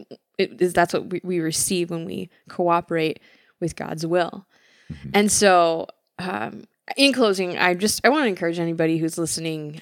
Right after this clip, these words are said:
Speaker 1: um, whether it's right when we release this episode or years from now, my grandkids, I love <laughs> talking to my grandkids, um, that, that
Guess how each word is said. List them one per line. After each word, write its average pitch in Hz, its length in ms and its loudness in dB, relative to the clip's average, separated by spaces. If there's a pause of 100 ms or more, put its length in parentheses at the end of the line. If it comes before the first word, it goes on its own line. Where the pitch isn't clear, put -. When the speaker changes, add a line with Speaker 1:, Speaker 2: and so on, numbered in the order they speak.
Speaker 1:
um, 160 200 -8
whether 165 280 4
it's - 380 -2
right 180 180 6
when 175 140 2
we 156 160 0
release 208 460 2
this - 340 4
episode 165 720 4
or 143 440 0 (680)
years 170 260 2
from 165 140 -6
now, 151 240 -2
my 147 120 -4
grandkids, 165 680 2
I 214 40 4
love 269 160 2
<laughs> - 40 -4
talking 226 340 -2
to 196 60 -2
my 226 80 4
grandkids, - 760 -8 (340)
um, 240 360 6 (480)
that, 226 380 6 (1500)
that 226 300 6